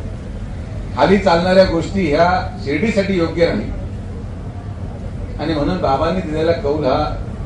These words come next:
सर्वोपरी सगळ्यांनी मान्य करावा आणि तो केला पाहिजे. पण एक गोष्ट विश्वासाने सांगतो की अध्यक्ष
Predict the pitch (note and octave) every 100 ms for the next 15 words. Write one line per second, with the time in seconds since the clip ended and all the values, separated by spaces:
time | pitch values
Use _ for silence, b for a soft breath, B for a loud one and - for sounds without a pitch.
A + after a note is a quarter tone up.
0 | - - - - - - - - - -
1 | - - - - C3+ C3+ E3 D#3+ E3 -
2 | C#3 D3+ D#3+ D3+ D3 D3 D#3 D3 - -
3 | - - - - - - - - - -
4 | B2+ C3+ D3+ D#3+ E3 D3 C3+ C3+ E3 D3+
5 | D3+ F3 - - - - - - - -
6 | - - C3 D3 F#3 F3+ G3 - F#3+ D#3
7 | E3+ F3 E3+ F3 - C3+ C#3+ - D3+ D3+
8 | E3+